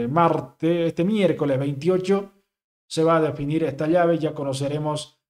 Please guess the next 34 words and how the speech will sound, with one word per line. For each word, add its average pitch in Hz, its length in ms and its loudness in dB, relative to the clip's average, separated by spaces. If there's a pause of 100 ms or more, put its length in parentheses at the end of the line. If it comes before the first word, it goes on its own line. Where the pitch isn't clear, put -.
(160)
al 156 140 -2
rival 139 640 -2 (200)
de, 156 180 0
eh, 139 360 -6
Always 170 320 2
Ready 127 580 -2
en 170 200 2
la 139 460 2
fase 156 260 -2
tres 135 520 -6 (160)
de 151 60 -6
la 139 140 -2
Copa 135 240 -2
Libertadores 123 520 -2
de 117 60 -4
América. 101 420 -10 (300)
Abrazo 185 380 0
grande, 180 280 2
gente. 156 360 -2
Suscríbanse, 190 1000 0
síganme 180 480 -2
en 170 80 -2
las 151 100 0
redes 175 200 2
sociales, 165 480 0
arroba 160 380 4
uno 160 260 0
Kevin 165 260 -2
Gallardo 151 380 0
en 135 100 -8
TikTok 156 380 -4
e 156 100 -2
Instagram. 139 680 -2 (100)
Ahí, 170 380 -2